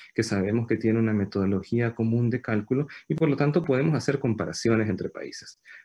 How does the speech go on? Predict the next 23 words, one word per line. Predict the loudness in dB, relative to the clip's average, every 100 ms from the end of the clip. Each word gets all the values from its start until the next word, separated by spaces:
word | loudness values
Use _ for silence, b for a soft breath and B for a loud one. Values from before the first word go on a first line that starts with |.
| -2
La | 2
desventaja | 4 6 4 4 0 0 -2
es | -6
que | -2 0
al | 0
usar | 0 0
esta | -2 0
información, | 0 2 0 0 -2 -2 -2
obviamente, | 2 4 4 2 0 -4 B B
no | 0 2
podemos | 2 2 2
capturar | -2 0 2 4
el | 4 2
impacto | 0 0 -2 -4 -2 -2 -2 B B
de | 0 4 4 4
eventos | 2 2 2 2
muy | 2 4
recientes | 2 4 4 4 0 -4
como | 0 2
la | 2
pandemia | 0 0 4 4 4 2
del | 0
covid. | -2 -4 -4